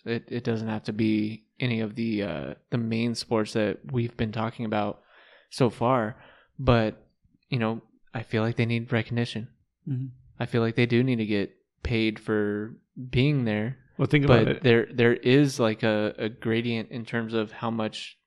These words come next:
Speaker 2: Right.
Speaker 1: they get paid and, and how many views that sport gets.
Speaker 2: The Philippines won their first gold medalist,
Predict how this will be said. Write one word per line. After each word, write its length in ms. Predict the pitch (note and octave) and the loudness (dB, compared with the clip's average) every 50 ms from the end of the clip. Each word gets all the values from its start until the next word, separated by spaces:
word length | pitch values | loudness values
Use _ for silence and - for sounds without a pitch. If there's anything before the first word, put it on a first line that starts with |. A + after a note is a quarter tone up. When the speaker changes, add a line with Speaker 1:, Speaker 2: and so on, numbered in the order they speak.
| _ _ | _ _
Speaker 2:
Right. 320 | C3 A#2+ A#2+ A#2+ - - B2 | 2 4 4 4 0 -2 -2
Speaker 1:
they 140 | A#2+ A2+ | -4 -2
get 180 | A2 A2+ G2+ - | -2 -4 -6 -4
paid 280 | - A#2 A#2+ B2 A#2 A2 | -4 -2 0 0 0 0
and, 300 | G#2+ G#2 G#2 G2+ G2 - _ _ | -2 -6 -6 -8 -12 -14 _ _
and 140 | B2 A2+ | -8 -6
how 100 | A#2+ A#2 | -4 -4
many 220 | A2+ A2 G#2+ G#2+ G#2+ | -4 -2 -4 -4 -4
views 480 | A2 A2+ A#2 A#2+ A#2+ A#2+ A2+ G2 - | -2 0 0 2 2 2 0 -4 -6
that 300 | - - G#2 G#2 G#2 - | -6 -4 -4 -4 -4 -6
sport 340 | - - - A#2 A#2 - - | -10 -8 -4 -4 -4 -4 -4
gets. 540 | - G#2 - - - - - - - - _ _ _ _ _ _ _ | -8 -10 -10 -10 -14 -16 -16 -16 -18 -20 _ _ _ _ _ _ _
Speaker 2:
The 140 | D3+ C3 | -2 -2
Philippines 600 | A#2 - - D#3 D#3 D#3 B2 C3+ C3 C3 B2+ A#2 | 0 0 0 2 2 2 4 4 6 6 6 4
won 160 | A2+ A#2+ A#2+ A#2 | 4 4 4 4
their 120 | A#2+ - | 4 2
first 400 | - - A#2+ A2+ A2 A2 - - | 0 0 0 0 0 0 -4 -2
gold 220 | - A2+ A2 G#2+ | 0 2 2 2
medalist, 680 | G#2+ G#2 G#2+ G#2+ G#2+ G#2 G2 F2+ F#2 - - - - | 2 0 0 -2 -2 -2 -2 -4 -6 -8 -12 -18 -20